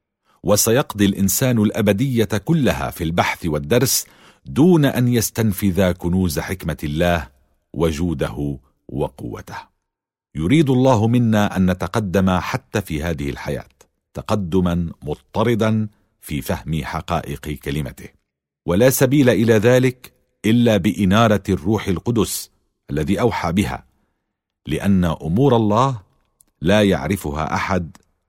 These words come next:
إلا روح الله، والروح يفحص كل شيء حتى أعماق الله، كورنثوس الأولى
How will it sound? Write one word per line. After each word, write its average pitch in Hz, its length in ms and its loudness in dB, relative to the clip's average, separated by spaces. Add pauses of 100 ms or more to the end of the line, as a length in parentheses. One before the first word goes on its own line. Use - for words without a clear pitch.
إلا 90 440 0
روح 78 300 -8
الله، 67 300 -12 (800)
والروح 156 680 2 (200)
يفحص 123 520 0
كل 120 340 2
شيء 107 460 0
حتى - 680 -4
أعماق 80 580 -2
الله، 71 340 -4 (920)
كورنثوس 78 580 -2
الأولى 107 500 -2